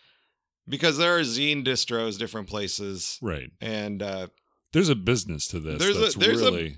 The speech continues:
Speaker 1: it's a, it's more of, like, a cottage industry, yeah.
Speaker 2: Right.
Speaker 1: Some people have turned it into a real business, but a lot of it's, you know, people, uh, do it because they love it, and so it's
Speaker 2: Yeah.
Speaker 1: kind of like a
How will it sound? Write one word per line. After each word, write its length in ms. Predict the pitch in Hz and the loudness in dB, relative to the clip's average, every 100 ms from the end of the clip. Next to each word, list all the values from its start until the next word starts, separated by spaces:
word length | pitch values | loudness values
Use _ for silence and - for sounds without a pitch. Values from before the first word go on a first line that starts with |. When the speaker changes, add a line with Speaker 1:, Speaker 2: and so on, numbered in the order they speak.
| - | 2
Speaker 1:
it's 280 | 156 196 214 | 4 4 0
a, 200 | 196 143 | 0 0
it's 180 | 165 233 | 0 2
more 160 | 247 | 2
of, 80 | 233 | 2
like, 160 | 196 151 | 2 4
a 140 | 135 | 0
cottage 520 | - 156 160 147 117 | -2 -2 0 0 -2
industry, 520 | 110 104 95 - 107 110 | -2 -2 -2 -2 -2 -2
yeah. 360 | 120 117 107 90 | 0 0 -2 -4
Speaker 2:
Right. 260 | 110 69 60 _ | -6 -6 -10 _
Speaker 1:
Some 220 | 185 240 | 0 2
people 220 | 247 190 | 4 2
have 100 | 143 | 2
turned 200 | 156 147 | 0 2
it 120 | 143 | 4
into 200 | 135 127 | 4 2
a 80 | 120 | -2
real 280 | 120 127 123 | -2 -2 -2
business, 460 | 110 120 113 107 - | -2 -2 -2 -4 -2
but 200 | 117 110 | -2 -2
a 40 | |
lot 260 | 117 139 143 | -2 -2 -2
of 120 | 127 | 0
it's, 340 | 120 - - - | -2 -2 -12 -6
you 120 | 120 | -4
know, 160 | 117 107 | -2 -2
people, 760 | 135 123 127 123 117 110 - _ _ 123 | -4 0 2 2 0 -2 -6 _ _ -6
uh, 180 | 120 110 | -4 0
do 160 | 156 | 0
it 60 | 127 | 0
because 220 | 120 127 | -6 -4
they 100 | 107 | -4
love 260 | 98 117 110 | 0 0 0
it, 140 | 104 | -4
and 120 | 101 | -4
so 120 | 90 107 | -4 0
it's 140 | 202 | 0
Speaker 2:
Yeah. 40 | |
Speaker 1:
kind 160 | 131 110 | 0 -2
of 80 | 98 | -4
like 220 | 110 101 | -6 -4
a 400 | 110 107 104 | -2 0 -2